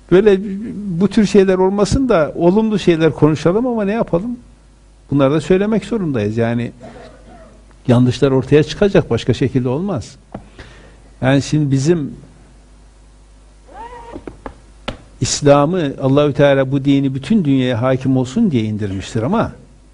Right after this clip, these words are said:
bu anlayıştaki kişilerle asla olmaz. Bu mümkün değil yani. Çünkü önce kend-, kendisi Müslüman olacak ki başkasına doğruyu anlatsın.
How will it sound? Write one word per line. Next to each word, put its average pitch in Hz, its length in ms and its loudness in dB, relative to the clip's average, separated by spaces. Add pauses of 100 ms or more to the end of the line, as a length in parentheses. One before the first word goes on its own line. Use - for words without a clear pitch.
(1600)
bu 151 120 6
anlayıştaki 156 760 2
kişilerle 135 560 2
asla 127 480 0
olmaz. 110 640 -4 (1600)
Bu 98 60 -4
mümkün 135 460 2
değil 156 220 4
yani. 107 340 -4
Çünkü 131 200 0
önce 147 160 2
kend-, 139 280 2
kendisi 156 440 0
Müslüman 170 380 0
olacak 135 380 0
ki 254 120 -4
başkasına 220 560 -2
doğruyu 190 260 0
anlatsın. 113 420 -8